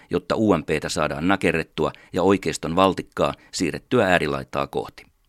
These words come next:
Vakiintunut puoluekartta ja poliittisen vallanjaon käytännöt saattavat siis muuttua hyvinkin nopeasti.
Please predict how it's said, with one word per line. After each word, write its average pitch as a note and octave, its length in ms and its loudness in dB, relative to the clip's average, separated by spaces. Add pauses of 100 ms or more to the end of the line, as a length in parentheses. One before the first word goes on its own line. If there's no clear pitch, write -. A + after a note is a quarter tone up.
(500)
Vakiintunut A#2 640 4
puoluekartta G2 720 6
ja D#2+ 120 4
poliittisen F#2 580 2
vallanjaon F2 600 4
käytännöt F#2+ 520 4 (200)
saattavat G2 480 2
siis G#2+ 260 -4
muuttua F2+ 420 0
hyvinkin E2 420 0
nopeasti. C#2+ 600 -6